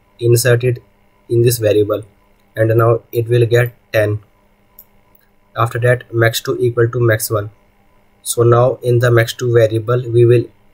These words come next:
insert the value of max one. So now max two variable has thirty and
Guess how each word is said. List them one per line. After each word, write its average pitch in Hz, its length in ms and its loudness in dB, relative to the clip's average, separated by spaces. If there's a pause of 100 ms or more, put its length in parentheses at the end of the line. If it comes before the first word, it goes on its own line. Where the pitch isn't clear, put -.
(120)
insert 117 420 0
the 117 100 0
value 110 300 2
of 117 220 -8
max 107 280 -4
one. 104 220 -6 (1120)
So - 180 -4
now 117 400 2
max 113 260 -4
two 120 180 -6
variable 110 440 0
has 113 240 -2 (140)
thirty 104 420 -6 (1400)
and 107 220 0